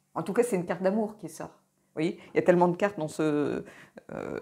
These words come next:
dans ce jeu. Euh, euh, bah après, on avait, par exemple, euh, ouvrez vos bras. Euh,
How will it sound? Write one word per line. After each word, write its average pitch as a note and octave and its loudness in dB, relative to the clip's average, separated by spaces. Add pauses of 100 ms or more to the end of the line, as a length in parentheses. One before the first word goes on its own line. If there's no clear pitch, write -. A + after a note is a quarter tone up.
dans C#3 -4
ce D3 -6
jeu. F#3 6
Euh, C#3+ 0 (600)
euh, C3 -10 (720)
bah C#3+ 8
après, F3+ 6
on D3+ 4
avait, D3+ 2
par C#3+ -2
exemple, C#3+ -6
euh, C3 -2
ouvrez D3 2
vos C#3 -2
bras. F3 4 (400)
Euh, C3+ -6